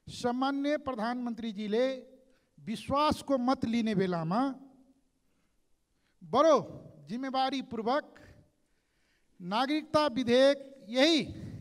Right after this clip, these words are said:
अधिवेशनमा ल्याउँछु र पास गर्छु भन्ने प्रतिबद्धता जाहेर गरेको थियो। आज लाखौँ लाख युवाहरू नागरिकता नपाएर त्यो कष्टकर जीवन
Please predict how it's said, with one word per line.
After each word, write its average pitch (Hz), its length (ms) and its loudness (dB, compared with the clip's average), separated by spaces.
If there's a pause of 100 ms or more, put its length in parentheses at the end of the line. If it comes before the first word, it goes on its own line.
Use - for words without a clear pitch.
(600)
अधिवेशनमा 247 1500 -2
ल्याउँछु 247 520 -2
र 277 140 0
पास 226 320 0
गर्छु 214 240 -2
भन्ने 196 320 -4
प्रतिबद्धता 185 460 -6
जाहेर 160 240 -4
गरेको 147 260 -6
थियो। 147 240 -8 (720)
आज 240 260 -2
लाखौँ 294 540 2
लाख 311 280 6 (580)
युवाहरू 226 520 0 (840)
नागरिकता 302 560 2
नपाएर 269 480 4 (2000)
त्यो 294 180 8 (640)
कष्टकर 339 480 4
जीवन 254 400 6